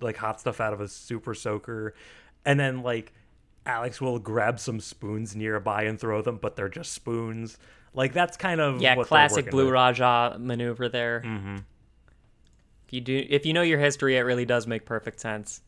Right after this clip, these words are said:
Speaker 2: <laughs>
Speaker 1: Um, yeah, so, uh, I, I, I liked the action sequences, uh, overall.
Speaker 2: Oh, yeah, no, it, like, very inventive.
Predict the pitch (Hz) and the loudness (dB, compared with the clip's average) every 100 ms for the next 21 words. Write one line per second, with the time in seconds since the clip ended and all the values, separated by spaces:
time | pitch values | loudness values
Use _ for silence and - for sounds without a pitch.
0 | 143 - - 175 143 - - _ _ _ | -4 -2 0 -2 -6 -10 -18 _ _ _
1 | _ - - - - - - - - 170 | _ -20 -20 -20 -20 -20 -20 -20 -4 -2
2 | 190 196 180 208 269 - 175 170 147 143 | 0 -2 -4 -4 -2 0 0 -2 -4 -8
3 | 180 165 175 170 175 180 226 226 - 165 | -8 -4 -4 -2 -2 0 0 0 -2 -2
4 | 127 - 131 - 120 120 101 104 95 110 | -2 -4 -6 -4 -6 -6 -8 -12 -12 -6
5 | 101 101 104 135 107 101 92 90 107 - | -4 -4 0 0 0 -4 -4 -4 -6 -12
6 | _ _ _ _ 220 226 214 143 147 151 | _ _ _ _ 2 4 2 2 0 0
7 | 156 - 170 156 143 196 220 190 147 131 | -4 -4 -2 -2 2 4 4 2 2 2
8 | 135 160 165 | 2 0 -2